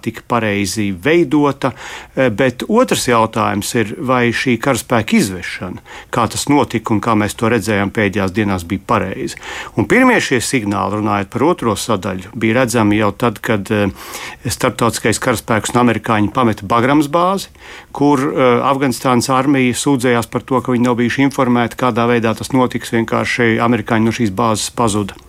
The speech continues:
Otrām kārtām es pievienojos tiem, em, ekspertiem, kuri patiesībā saka, ka,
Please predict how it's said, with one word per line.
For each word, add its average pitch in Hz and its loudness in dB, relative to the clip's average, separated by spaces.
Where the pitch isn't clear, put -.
Otrām 160 2
kārtām 113 0
es 143 0
pievienojos 113 2
tiem, 117 2
em, 104 0
ekspertiem, 117 0
kuri 113 2
patiesībā 120 0
saka, 123 -4
ka, 131 0